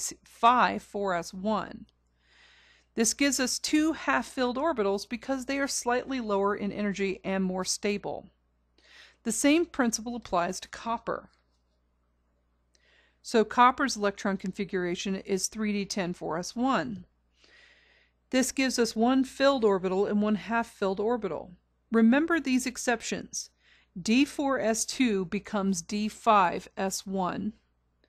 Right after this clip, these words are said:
and D nine S two c-, becomes D ten S one.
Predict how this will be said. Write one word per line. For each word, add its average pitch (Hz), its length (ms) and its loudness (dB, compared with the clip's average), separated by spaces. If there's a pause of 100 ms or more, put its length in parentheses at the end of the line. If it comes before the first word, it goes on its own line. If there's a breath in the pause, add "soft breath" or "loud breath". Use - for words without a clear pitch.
(440)
and 202 180 2
D 254 180 4
nine 233 340 4
S 196 220 -2
two 208 400 0
c-, 202 120 -14
becomes 196 500 0
D 196 220 -2
ten 196 600 -4
S - 320 -6
one. - 340 -8